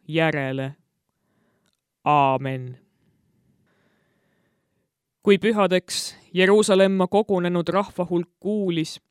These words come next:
et Jeesus tuleb Jeruusalemma, läks rahvas talle palmipuuokstega linna väravale vastu ja hüüdis: "Hosanna!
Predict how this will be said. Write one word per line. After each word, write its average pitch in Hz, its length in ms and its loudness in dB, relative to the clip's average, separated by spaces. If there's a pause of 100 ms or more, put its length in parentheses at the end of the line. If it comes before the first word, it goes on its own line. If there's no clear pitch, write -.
(840)
et 190 160 -2
Jeesus 202 460 2
tuleb 196 340 0
Jeruusalemma, 175 840 0 (1500)
läks 202 260 2
rahvas 196 480 -2
talle 202 300 2
palmipuuokstega 180 1120 0
linna 190 300 0
väravale 175 480 0
vastu 175 460 -4
ja 170 120 0
hüüdis: 170 720 -6 (920)
"Hosanna! 180 640 2